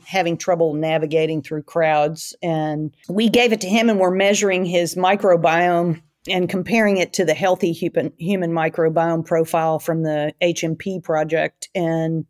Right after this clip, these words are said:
we could see that his gut was moving back to a healthier profile. And we could al-, also just observe that his walking was improving. And there's, there's a score called the U P D R score, where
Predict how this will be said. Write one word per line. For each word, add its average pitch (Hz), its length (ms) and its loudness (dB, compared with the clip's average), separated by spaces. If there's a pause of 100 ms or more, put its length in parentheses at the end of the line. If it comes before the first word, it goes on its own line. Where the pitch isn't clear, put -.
(300)
we 202 200 0
could 208 220 -6
see 247 540 2
that 202 160 2
his 175 240 -2
gut 220 420 2
was 180 260 0
moving 202 460 2
back 185 360 0
to 175 180 2
a 165 40 4
healthier 175 460 0
profile. 247 560 2 (460)
And 233 160 6
we 254 120 4
could 233 200 2
al-, - 240 -2 (120)
also 208 720 2
just 220 280 0
observe 214 760 2 (160)
that 214 200 2
his 196 260 2
walking 185 680 2
was 160 220 0
improving. 233 880 0
And 220 160 4
there's, 214 300 2 (200)
there's 220 240 0
a 233 80 2
score 269 560 4
called 226 220 0
the 196 100 2
U 214 160 0
P 226 200 -2
D 208 120 2
R 180 220 4
score, 208 560 2 (300)
where 180 680 4